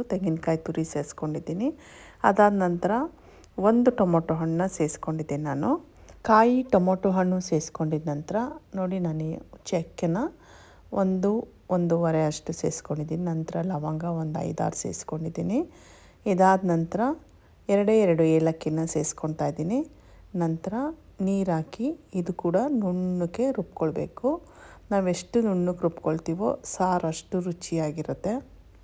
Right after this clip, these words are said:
ನೋಡಿ, ನಾನಿವಾಗ ಕಾಯಿ ಟೊಮೊಟೊನ ಕೂಡ ನಾನು ನುಣ್ಣಕ್ಕೆ ರುಬ್ಕೊಂಡಿದ್ದಾಗಿದೆ. ಇವಾಗ ಇದನ್ನು ಕೂಡ ಒಂದು ಕಡೆ ಪಕ್ಕಕ್ಕಿಟ್ಟು ಇವಾಗ ಚಿಕನ್ ಸಾರು ಮಾಡೋದಕ್ಕೋಸ್ಕರ ನಾನು ಒಂದು ಗ್ಯಾಸ್ ಸ್ಟವ್ ಮೇಲೆ ನಾನು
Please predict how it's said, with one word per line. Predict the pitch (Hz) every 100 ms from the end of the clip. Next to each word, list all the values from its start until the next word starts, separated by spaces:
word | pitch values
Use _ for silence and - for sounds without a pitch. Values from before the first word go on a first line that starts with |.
| - _ _ - _
ನೋಡಿ, | 196 190 185
ನಾನಿವಾಗ | 208 190 170 165 160 208 269 -
ಕಾಯಿ | 202 190 190 185
ಟೊಮೊಟೊನ | 185 160 160 175 170
ಕೂಡ | - 170 226 226
ನಾನು | 180 185
ನುಣ್ಣಕ್ಕೆ | 190 175 165 170 - 240 381 - - - - -
ರುಬ್ಕೊಂಡಿದ್ದಾಗಿದೆ. | 175 165 - 160 156 156 151 151 160 202 330 - - - - -
ಇವಾಗ | 202 190 185 247 -
ಇದನ್ನು | 185 185 202 202
ಕೂಡ | - 175 170
ಒಂದು | 160 156
ಕಡೆ | 165 226 311 - -
ಪಕ್ಕಕ್ಕಿಟ್ಟು | 170 - 170 - - - 233 - - - -
ಇವಾಗ | 220 196 180 196 233
ಚಿಕನ್ | - 190 208 196
ಸಾರು | 190 180 160
ಮಾಡೋದಕ್ಕೋಸ್ಕರ | 147 156 165 - 185 - 160 220
ನಾನು | 214 170 208 302
ಒಂದು | 170 165 160 277 320 - - 240
ಗ್ಯಾಸ್ | 220 208 208
ಸ್ಟವ್ | - 196
ಮೇಲೆ | 180 151 165 226
ನಾನು | 185 165